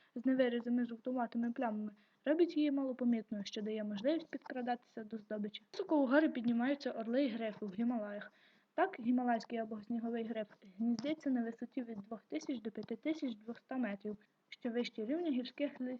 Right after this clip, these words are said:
лісів. Він має бліде світло-буре забарвлення, довжина тіла до сто п'ятдесяти сантиметрів. На висоті до шести тисяч метрів зустрічається тибетський крук.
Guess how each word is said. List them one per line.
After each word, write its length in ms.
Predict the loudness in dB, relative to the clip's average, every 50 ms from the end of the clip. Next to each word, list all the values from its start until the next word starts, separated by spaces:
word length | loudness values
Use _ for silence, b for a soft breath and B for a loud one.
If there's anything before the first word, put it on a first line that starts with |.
| -8 -6
лісів. 440 | -2 -2 -2 -2 -2 -2 -4 -4 -4 B B B B B B B B -4 -2
Він 220 | -2 -2 0 0
має 260 | 0 0 2 2 2
бліде 540 | 2 2 0 0 0 0 0 0 0 0 -2 -4 -10 -14 _
світло-буре 800 | -4 -4 -4 -4 -4 -2 -2 0 2 2 4 4 4 4 2 2
забарвлення, 720 | 0 -2 -2 -2 -2 -2 -4 -4 -4 -4 -2 -4 -4 -4
довжина 440 | -2 -2 -2 0 0 0 0 0 0
тіла 300 | 0 0 2 4 2 2
до 140 | 2 -2 -4
сто 160 | -6 -8 -10
п'ятдесяти 540 | -10 -12 -12 -12 -12 -12 -10 -4 -4 -4 -4
сантиметрів. 600 | -4 -6 -6 -2 -2 -2 -2 -2 -6 -8 -12 -14 b b b b b b _ -4
На 60 | -4
висоті 420 | -2 -2 -4 -6 -6 -2 -2 0
до 140 | 0 0 -2
шести 340 | -4 -8 -10 -8 _ -6 -4
тисяч 420 | -2 -2 -4 -4 -4 -6 -6 -4
метрів 360 | -4 -6 -6 -4 -2 -2 -2
зустрічається 720 | -2 -6 -12 _ _ -14 -6 -2 -2 0 0 0 -2 -2
тибетський 500 | -2 0 0 0 0 0 -2 -4 -6 -6
крук. 380 | -4 -4 -4 -4 -4 -6 -8